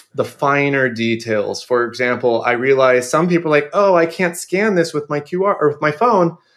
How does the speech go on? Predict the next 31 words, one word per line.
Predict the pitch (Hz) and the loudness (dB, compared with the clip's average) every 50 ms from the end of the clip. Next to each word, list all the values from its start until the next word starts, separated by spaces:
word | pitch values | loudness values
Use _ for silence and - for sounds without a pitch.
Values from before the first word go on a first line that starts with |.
| _ _ | _ _
And | - 165 | -4 0
I'd | 165 | 2
be | 175 | 4
like, | 170 165 160 - - | 4 4 2 0 -2
I'd, | - 147 147 | 0 0 2
"What, | 156 160 160 160 - | 2 2 0 0 -2
what | 165 160 | -2 0
kind | - 180 170 | 0 0 0
of | 170 - | 0 0
phone | 170 160 165 165 | 0 2 2 2
do | 160 147 | 2 2
you | 139 131 | 0 2
have?" | 127 123 117 113 107 110 | 2 2 2 2 2 0
And | 117 127 | 0 2
they | 135 | 2
would | 139 139 139 | 2 2 2
have, | 143 139 131 | 2 0 2
like, | 131 120 120 - | 0 0 -2 -4
a | - 113 | -12 -14
five-year-old | - - - 123 123 131 131 127 127 127 127 123 120 120 120 120 113 - - | -8 -2 0 2 2 2 2 0 0 0 2 2 2 2 0 -2 -4 -6 -8
Android | 123 120 120 120 113 120 127 120 117 117 113 | -6 -4 -4 -4 -4 -4 -2 -2 -2 -2 -4
phone | - 120 117 113 113 113 | -4 -4 -4 -2 -2 -4
that | 107 - | -4 -4
probably | - 123 117 117 113 117 | -4 -2 -2 -2 -2 -4
costs | 113 - 117 110 110 - - - | -4 -2 -2 -2 -2 -2 -4 -6
them | 117 110 107 107 101 - _ _ _ - | -6 -4 -4 -6 -8 -12 _ _ _ -6
two | - 139 | -4 -4
hundred | 135 139 123 113 | -2 -2 -2 0
bucks | 107 120 110 - - | 0 0 -2 -2 -4
brand | - 113 107 104 98 | -4 -4 -4 -4 -4
new. | 101 98 - | -8 -10 -10